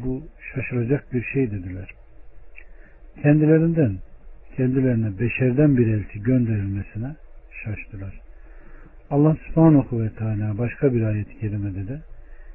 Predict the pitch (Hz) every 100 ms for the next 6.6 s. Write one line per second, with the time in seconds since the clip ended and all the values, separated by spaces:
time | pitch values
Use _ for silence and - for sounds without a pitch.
0 | - - - - 160 160 170 165 143 131
1 | 117 123 151 196 - - - 151 143 -
2 | 143 147 147 160 156 143 151 131 110 101
3 | - - - 120 135 113 117 - 110 104
4 | 135 - - - - - - - - -
5 | 123 - 120 113 113 107 - 110 101 113
6 | 139 220 117 90 - -